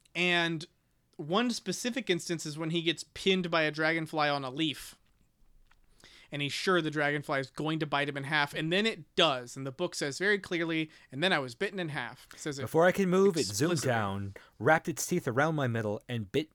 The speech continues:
Speaker 2: me in two.
Speaker 1: Right. And that's how the chapter ends. And then the very next page, Rob.
Speaker 2: Uh, I uttered a last gasp and waited for everything to go dark. It took me a few seconds to realize the dragonfly had turned and buzzed off in the other direction.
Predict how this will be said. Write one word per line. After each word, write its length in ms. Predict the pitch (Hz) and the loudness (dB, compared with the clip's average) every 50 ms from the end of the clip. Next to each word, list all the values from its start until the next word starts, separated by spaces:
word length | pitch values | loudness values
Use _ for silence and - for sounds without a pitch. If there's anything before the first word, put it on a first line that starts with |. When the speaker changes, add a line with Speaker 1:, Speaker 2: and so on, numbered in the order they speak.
| _ - | _ -12
Speaker 2:
me 280 | 107 107 113 123 127 - | -10 -8 -8 -8 -10 -10
in 240 | - 98 95 95 85 - | -10 -10 -10 -10 -10 -10
two. 300 | - - 69 62 57 50 _ _ _ _ _ _ _ _ _ _ - _ _ - | -12 -12 -12 -14 -18 -20 _ _ _ _ _ _ _ _ _ _ -20 _ _ -12
Speaker 1:
Right. 260 | 127 107 - - - _ _ _ - | -12 -12 -12 -16 -20 _ _ _ -6
And 100 | - 151 | 0 2
that's 160 | 175 190 190 | 4 4 4
how 60 | 214 202 | 2 0
the 80 | 185 | 2
chapter 340 | 170 - 170 160 - 156 - - - | 2 2 2 0 0 -4 -8 0 2
ends. 500 | 180 156 131 120 113 - - - - _ _ _ _ - _ _ _ _ _ _ _ _ _ _ _ _ _ _ _ _ - - | 4 4 4 2 -6 -12 -10 -10 -12 _ _ _ _ -20 _ _ _ _ _ _ _ _ _ _ _ _ _ _ _ _ -6 -2
And 140 | 151 180 | 2 6
then 260 | 180 175 170 165 160 156 | 6 6 6 4 2 0
the 80 | 156 | 0
very 200 | 160 190 196 190 | 2 2 2 4
next 200 | 185 185 180 - | 4 2 0 2
page, 260 | - 202 196 190 180 | 4 4 4 4 4
Rob. 380 | 185 196 196 190 196 202 202 185 - - _ _ _ _ _ _ _ _ _ _ _ - | 4 4 6 6 6 4 2 -2 -10 -12 _ _ _ _ _ _ _ _ _ _ _ -10
Speaker 2:
Uh, 40 | 107 | -8
I 320 | - 101 101 98 92 92 | -6 -6 -4 -4 -4 -4
uttered 200 | 107 104 120 110 | -4 -4 -4 -6
a 60 | 113 | -6
last 400 | 95 104 113 123 120 - - 117 | -4 -4 -2 -2 -4 -4 -6 -4
gasp 300 | - 131 127 147 156 - | -2 -2 0 -2 -2 -2
and 100 | 135 120 | -4 -2
waited 160 | 120 135 135 123 | -2 -2 -2 -2
for 100 | 131 135 | -2 -4
everything 260 | 131 127 - 147 135 | -4 -4 -8 -8 -8
to 60 | 135 | -4
go 140 | 127 147 143 | -4 -2 -2
dark. 320 | 135 - 151 156 156 147 - | -2 -4 -4 -6 -6 -8 -10
It 100 | 117 - | -8 -8
took 200 | 160 156 - - | -8 -6 -6 -6
me 80 | 139 | -8
a 40 | 131 | -8
few 160 | - - 143 | -6 -6 -6
seconds 460 | 131 - - 147 147 - - 147 135 - | -6 -4 -4 -4 -6 -6 -8 -10 -10 -8
to 100 | - 113 | -10 -6
realize 500 | 104 117 120 120 117 120 117 117 110 - | -4 -4 -4 -4 -2 -4 -4 -4 -6 -8
the 80 | - | -12
dragonfly 560 | 90 - 95 87 95 90 90 - - 92 92 90 | -10 -8 -8 -8 -8 -8 -10 -12 -10 -10 -8 -8
had 140 | 85 80 | -10 -10
turned 260 | - - 113 101 95 90 | -10 -8 -8 -8 -8 -8
and 140 | 87 87 | -10 -10
buzzed 280 | 85 85 82 78 - - | -8 -10 -10 -10 -8 -8
off 220 | 101 95 95 - | -8 -8 -8 -10
in 60 | 104 90 | -12 -12
the 100 | 87 87 | -10 -10
other 100 | 87 87 | -10 -10
direction. 460 | 92 104 117 120 - - 127 120 | -8 -8 -8 -8 -6 -6 -6 -6